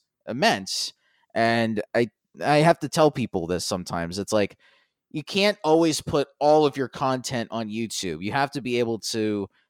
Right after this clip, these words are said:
be able to get on multiple platforms and be able to, it's like, okay, so if one platform goes down,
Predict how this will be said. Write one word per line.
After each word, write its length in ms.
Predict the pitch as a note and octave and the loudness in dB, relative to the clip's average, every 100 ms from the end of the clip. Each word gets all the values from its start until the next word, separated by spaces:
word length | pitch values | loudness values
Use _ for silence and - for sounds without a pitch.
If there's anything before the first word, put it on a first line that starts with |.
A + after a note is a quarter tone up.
| - | -4
be 120 | B2+ | 0
able 140 | C3+ A#2 | 0 -2
to 80 | |
get 180 | B2 B2 | -2 0
on 160 | A#2 A2+ | 0 0
multiple 460 | A#2 A#2+ G#2+ G#2+ | -2 -2 -2 -4
platforms 760 | - A2 G#2+ G2+ G#2 F#2 F2 F2+ | -2 0 0 -2 -6 -6 -6 -10
and 100 | G#2 | -8
be 160 | G2 G#2+ | -6 -4
able 240 | G#2 G#2 | -2 -4
to, 200 | - G2+ | -4 -4
it's 100 | G2+ | -2
like, 180 | A2 A2 | -2 0
okay, 300 | A2+ A#2+ G#2 | -2 -2 -4
so 180 | A#2 A2 | -2 -2
if 80 | |
one 220 | A2 C3 C3+ | 0 -2 0
platform 500 | B2 G2+ - G2+ F#2+ | 0 0 0 -4 -2
goes 220 | F#2+ F2 | -2 -2
down, 280 | F2 F2 | -4 -4